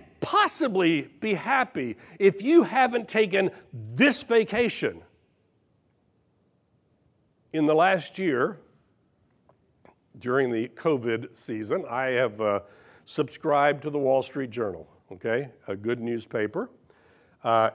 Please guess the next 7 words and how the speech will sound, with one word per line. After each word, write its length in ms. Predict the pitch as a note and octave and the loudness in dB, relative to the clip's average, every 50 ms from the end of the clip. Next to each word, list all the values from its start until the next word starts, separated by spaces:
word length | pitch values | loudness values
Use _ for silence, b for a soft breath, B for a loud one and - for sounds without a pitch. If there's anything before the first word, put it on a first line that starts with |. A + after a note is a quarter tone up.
| - | 0
every 260 | B2+ C3 D3 F3+ G#3+ A3 | -2 -2 0 0 -2 -4
Friday, 640 | - - D#3+ C#3+ C3 A#2+ A2+ A2 A2 A#2 C#3 E3 | -4 -4 -2 2 4 4 4 2 2 -2 -2 -4
they 220 | D#3 B2+ B2 C3 A#2+ | -6 -6 -6 -6 -4
have 200 | A#2+ B2+ B2+ C3+ | -4 -6 -6 -6
a 120 | C3 C3 | -6 -8
section 800 | - - - - A#3 A3+ - - - - B2+ A2 G2+ A#2 D3 C#3 b b b b b b | -8 -12 -10 -8 -8 -8 -8 -10 -10 -8 -6 -6 -4 -6 -6 -10 b b b b b b
on 220 | - C3 C3 C#3 | -2 0 0 -2